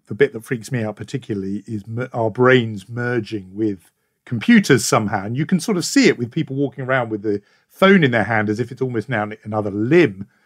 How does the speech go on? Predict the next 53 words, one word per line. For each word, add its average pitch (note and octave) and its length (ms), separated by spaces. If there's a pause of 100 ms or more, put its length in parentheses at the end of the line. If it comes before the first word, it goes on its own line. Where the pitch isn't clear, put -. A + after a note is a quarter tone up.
(200)
you A#2+ 80
know, A2+ 80
an G#2+ 80
extension C3+ 580
of G#2+ 80
their G#2+ 120
body. G#2+ 380 (640)
Uh, C#3 300 (100)
and C#3 160
that, C#3 160 (500)
you D#3 120
know, A2 180
digital F#3+ 480
man B2 400
could C3+ 300
chase F3 420
out, D3 320 (460)
uh, C#3 160 (180)
uh, C#3 240
Homo C#3 220
sapiens C3 580
almost G3 640
in B2+ 120
the B2+ 60
way A#2+ 280
that A#2 160
Homo B2+ 160
sapiens A2+ 440
did - 220
to G#2 180
the G2+ 200
Neanderthals. G#2+ 640 (920)
All B3+ 300
of F#3+ 100
that F#3 280
st-, - 580
seems E3+ 440
to E3+ 100
me, D#3 440
the F3 280
thing B3 180
I G3 100
re-, E3+ 280
I D3+ 180
feel E3+ 180
reading D3 320
it A#2 80
when A#2+ 120
I A#2+ 100
hear D3 140
you C3 120
say C3 160
all B2+ 80